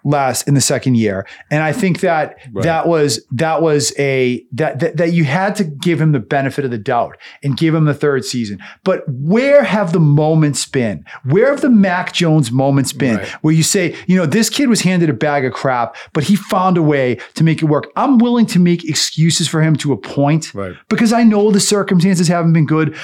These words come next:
Speaker 1: but at some point he has to do something that makes you say, "Damn, that kid really balled out."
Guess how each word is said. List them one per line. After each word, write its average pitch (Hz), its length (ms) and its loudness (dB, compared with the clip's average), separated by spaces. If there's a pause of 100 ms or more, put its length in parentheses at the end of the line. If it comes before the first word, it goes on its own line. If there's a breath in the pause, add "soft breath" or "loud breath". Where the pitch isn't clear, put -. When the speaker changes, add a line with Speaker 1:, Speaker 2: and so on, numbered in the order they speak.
(140 loud breath)
Speaker 1:
but 240 100 0
at 220 80 -2
some 277 380 0
point 185 360 0 (180 loud breath)
he 208 140 2
has 202 260 0
to 175 60 0
do 175 140 0
something 165 640 0 (220 loud breath)
that 165 140 0
makes 190 280 2
you 180 60 2
say, 156 180 0
"Damn, 127 380 0
that 165 160 0
kid 202 240 0
really 151 380 2
balled 135 380 0
out." 101 220 -2